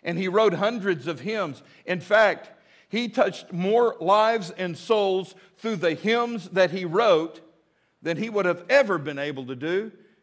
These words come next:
just by preaching. One of his most famous hymns is on this theme. Here's what it says. Under his wings I am safely abiding. Though the night deepens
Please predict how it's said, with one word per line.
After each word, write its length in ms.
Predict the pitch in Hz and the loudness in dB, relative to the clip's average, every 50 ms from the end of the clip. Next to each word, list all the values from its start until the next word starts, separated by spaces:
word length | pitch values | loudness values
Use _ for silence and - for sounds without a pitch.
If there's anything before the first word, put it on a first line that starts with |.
| _ - | _ -14
just 220 | 147 165 160 - | -14 -14 -12 -6
by 160 | - 151 151 | -4 -4 -4
preaching. 500 | 143 - - 120 107 95 - - 92 80 _ _ _ _ _ _ _ _ _ _ _ _ | -4 -8 -12 -14 -14 -14 -18 -20 -20 -20 _ _ _ _ _ _ _ _ _ _ _ _
One 220 | - 156 196 233 | 0 2 2 2
of 140 | 247 202 - | 2 0 -2
his 260 | 190 170 160 - - - _ _ _ | -2 -4 -4 -6 -10 -18 _ _ _
most 320 | - 180 190 180 - - | -2 -2 -2 -2 -2 -6
famous 460 | - - 208 226 226 202 180 160 - - | -4 -2 -2 -2 -2 -4 -6 -6 -8 -8
hymns 340 | 196 202 202 202 190 156 | -8 -6 -6 -6 -6 -8
is 140 | 156 165 147 | -8 -6 -4
on 180 | 185 185 185 185 | -2 -2 -2 -2
this 220 | 185 180 165 - | -4 -6 -6 -8
theme. 420 | - - 208 214 202 180 147 110 92 - _ _ _ _ _ _ _ _ - | -10 -8 -6 -6 -6 -6 -8 -10 -14 -18 _ _ _ _ _ _ _ _ 2
Here's 180 | 190 202 - 180 | 2 2 4 2
what 140 | 196 185 | 0 0
it 120 | 180 170 151 | 0 -2 -4
says. 540 | - - 190 190 170 139 113 95 - - - _ _ _ _ _ _ _ _ _ _ _ _ _ - | -6 -6 -4 -2 -2 -2 -4 -6 -10 -16 -20 _ _ _ _ _ _ _ _ _ _ _ _ _ 2
Under 320 | 196 240 247 233 262 247 | 2 2 2 2 -2 -2
his 280 | 196 240 226 208 139 165 | 2 2 2 2 2 0
wings 760 | 156 170 214 226 220 196 185 180 190 208 220 226 202 - - - | -4 -2 -2 0 0 -2 -2 -4 -6 -6 -8 -8 -10 -14 -8 -4
I 160 | - 190 196 196 | -2 0 0 0
am 160 | 190 180 180 | -2 -4 -8
safely 600 | - - - 214 220 220 220 - 196 208 202 196 | -6 -4 -2 -2 -2 -2 -4 -4 -2 -2 -2 -2
abiding. 680 | - 185 160 165 185 202 214 208 202 156 143 113 95 87 - _ _ _ _ _ _ _ _ _ _ | -4 -2 2 2 4 4 2 0 -2 -4 -8 -12 -14 -16 -20 _ _ _ _ _ _ _ _ _ _
Though 220 | - 147 202 220 214 | -2 2 4 4 4
the 140 | 170 208 190 | 4 2 2
night 500 | 185 185 190 214 226 214 - 170 127 120 | 4 4 4 4 4 2 -2 -8 -8 -6
deepens 640 | 196 226 233 190 - - 185 175 165 156 156 131 | -4 -4 -4 -6 -6 -4 -4 -4 -4 -6 -10 -12